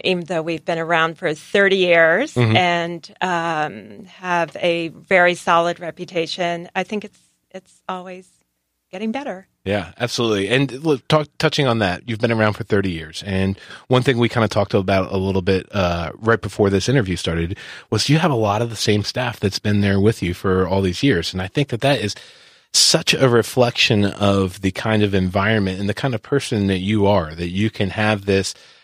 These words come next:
Speaker 2: positive environment. 'Cause, you know, food's gotta come from a positive place. And it's gotta be made by positive people. And the fact that you've been able
Speaker 1: Right.
Speaker 2: to re-,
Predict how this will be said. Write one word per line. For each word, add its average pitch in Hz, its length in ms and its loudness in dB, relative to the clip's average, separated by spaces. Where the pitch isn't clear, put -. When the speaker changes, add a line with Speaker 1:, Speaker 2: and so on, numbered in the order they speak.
Speaker 2:
positive 110 380 0
environment. 98 640 0
'Cause, - 240 -2
you 156 140 0
know, 135 80 4
food's 208 400 0
gotta 117 240 -2
come 117 200 -4
from 95 180 -4
a 87 40 -6
positive 82 540 -6
place. - 360 -6
And 104 560 0
it's 135 180 -2
gotta 120 140 2
be 120 120 0
made 113 340 2
by 95 160 -4
positive 95 500 -4
people. 80 420 -8
And 101 180 -4
the 101 80 -2
fact 113 260 -6
that 127 60 0
you've 110 180 -2
been 113 140 0
able 110 200 2
Speaker 1:
Right. 101 100 -2
Speaker 2:
to 104 200 0
re-, 101 160 -2